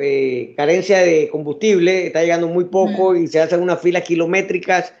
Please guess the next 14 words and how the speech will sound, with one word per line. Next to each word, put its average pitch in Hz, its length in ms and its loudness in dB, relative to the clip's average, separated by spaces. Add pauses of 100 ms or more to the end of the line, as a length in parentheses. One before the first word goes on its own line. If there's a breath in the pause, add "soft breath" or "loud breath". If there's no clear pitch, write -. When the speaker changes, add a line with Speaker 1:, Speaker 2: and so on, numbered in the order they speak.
(320 soft breath)
Speaker 2:
Sí. 208 140 -8
Speaker 1:
para 156 240 -2
poder 170 420 0
conseguir 160 320 -2
el 180 80 -4
combustible, 180 640 0
el 160 100 2
gas, 175 240 -2
todo 165 280 2
esto, 131 240 -2
¿no? 180 220 -8 (600)
Pero 202 160 2
resulta 240 480 0
que 202 480 -4